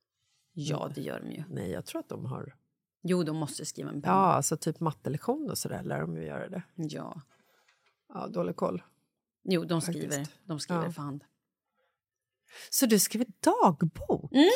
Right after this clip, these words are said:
Speaker 1: Ja, och så
Speaker 2: Hur länge har du gjort det?
Speaker 1: Och så skriver jag ju anteckningar med yogan och sådär. Då sitter jag och skriver allting för hand.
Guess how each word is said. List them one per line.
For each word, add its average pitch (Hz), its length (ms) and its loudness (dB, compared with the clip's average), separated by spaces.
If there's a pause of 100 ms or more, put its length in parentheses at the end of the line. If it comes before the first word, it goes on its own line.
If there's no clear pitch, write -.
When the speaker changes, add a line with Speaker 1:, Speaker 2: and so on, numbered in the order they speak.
(540)
Speaker 1:
Ja, 330 380 6
och 302 80 4
så 302 80 4
Speaker 2:
Hur 339 80 12
länge 359 200 12
har 349 80 10
du 330 60 10
gjort 294 200 4
det? 427 220 2
Speaker 1:
Och 247 80 0
så 254 100 -2
skriver 302 300 0
jag 320 40 6
ju 311 60 8
anteckningar 262 1040 4
med 247 240 6
yogan 226 540 6
och 233 100 2
sådär. 175 260 4
Då 208 120 0
sitter 277 240 0
jag 233 60 4
och 233 40 -4
skriver 185 260 2
allting 151 340 0
för 151 100 -4
hand. 147 260 -2